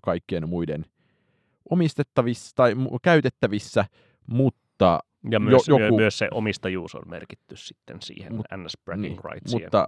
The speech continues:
Speaker 1: ö,
Speaker 2: kannalta.
Speaker 1: joku henkilö omistaa ja ostaa ikään kuin digitaalisen musiikkikappaleen vaikka itselleen kuin taideteoksen, mutta koska digitaalinen tuote ei kulu, niin kaikki muut voivat kuunnella sitä,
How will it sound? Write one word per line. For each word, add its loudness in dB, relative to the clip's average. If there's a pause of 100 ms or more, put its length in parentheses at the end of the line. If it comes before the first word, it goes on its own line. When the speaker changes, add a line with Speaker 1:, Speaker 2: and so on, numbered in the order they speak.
(120)
Speaker 1:
ö, 2
Speaker 2:
kannalta. -2
Speaker 1:
joku -2 (120)
henkilö 0 (100)
omistaa 0
ja 2
ostaa -2
ikään -2
kuin -2
digitaalisen 0
musiikkikappaleen 0
vaikka 0
itselleen -6
kuin -6
taideteoksen, 2 (340)
mutta -4
koska -2
digitaalinen 0
tuote -2
ei -2
kulu, -2
niin -4
kaikki -4
muut -2
voivat 2
kuunnella -2
sitä, -8